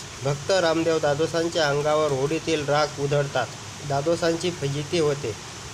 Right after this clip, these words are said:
तो दिवस धुडीवडचा असतो. धुडीवडचा हा खेळ पाहून स्वामी मुक्तपणे हसतात.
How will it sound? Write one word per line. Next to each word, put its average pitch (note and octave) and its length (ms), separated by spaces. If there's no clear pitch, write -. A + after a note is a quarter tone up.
तो F#3 160
दिवस E3 360
धुडीवडचा D3+ 760
असतो. C#3+ 420
धुडीवडचा D#3 680
हा D3+ 300
खेळ D#3+ 220
पाहून D3+ 400
स्वामी D3 360
मुक्तपणे D#3+ 640
हसतात. C#3 420